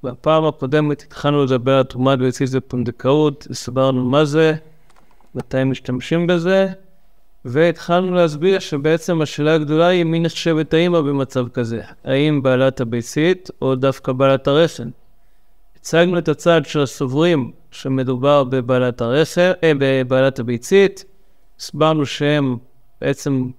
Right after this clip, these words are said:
רואים בסברה את העיקר שהגנטיקה זה מה שחשוב, והתחלנו לומר שהסוברים שבעלת הרחם היא האמא,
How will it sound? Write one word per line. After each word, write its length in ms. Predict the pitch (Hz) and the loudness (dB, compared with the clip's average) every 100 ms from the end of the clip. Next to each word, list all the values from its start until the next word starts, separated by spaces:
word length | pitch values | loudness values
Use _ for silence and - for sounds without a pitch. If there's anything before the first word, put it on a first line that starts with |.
| - | -6
רואים 280 | 131 143 151 | -2 0 0
בסברה 680 | 139 - 135 131 143 143 120 123 | -2 -2 -2 2 4 2 0 -6
את 140 | 117 127 | -4 -2
העיקר 380 | 123 120 147 | -2 0 0
שהגנטיקה 800 | 135 - 123 131 143 135 135 123 | 2 -2 -2 -2 -2 -2 -2 -2
זה 140 | 113 123 | -2 -4
מה 120 | 127 | -4
שחשוב, 720 | - - 120 - 196 196 - - - - - - - 117 | -8 -14 -10 0 2 2 -2 -20 -20 -20 -20 -20 -16 -4
והתחלנו 880 | 139 190 202 - - - 175 180 170 | 0 4 2 0 -6 -2 0 2 0
לומר 500 | 160 208 202 196 - | 0 2 2 2 -2
שהסוברים 1300 | - 160 160 143 120 - - 120 - 123 139 165 147 | -8 -2 0 0 -4 -14 -18 -16 -10 -6 -2 0 0
שבעלת 760 | - 156 143 127 123 127 143 - | -2 -2 -2 0 -2 0 -2 0
הרחם 460 | 147 185 - 165 | 0 2 0 -2
היא 80 | 156 | 0
האמא, 340 | 147 151 175 | 0 0 0